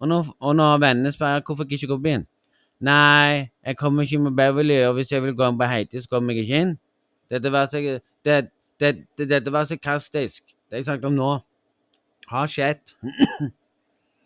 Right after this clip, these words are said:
Jeg får ikke komme inn på, jeg får ennå ikke lov til å komme inn på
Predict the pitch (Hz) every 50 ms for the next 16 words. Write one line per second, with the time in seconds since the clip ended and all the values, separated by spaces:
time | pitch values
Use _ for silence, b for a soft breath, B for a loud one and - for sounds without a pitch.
0 | _ - - _ _ - 156 190 175 180 165 143 165 139 156 151 131 123 127 135
1 | 143 151 135 143 135 127 123 120 117 107 98 87 - - _ _ _ _ _ _
2 | _ _ _ _ _ _ _ - 120 127 156 135 165 170 143 127 117 123 123 -
3 | 175 160 151 147 139 156 143 151 143 123 117 120 123 135 135 131 131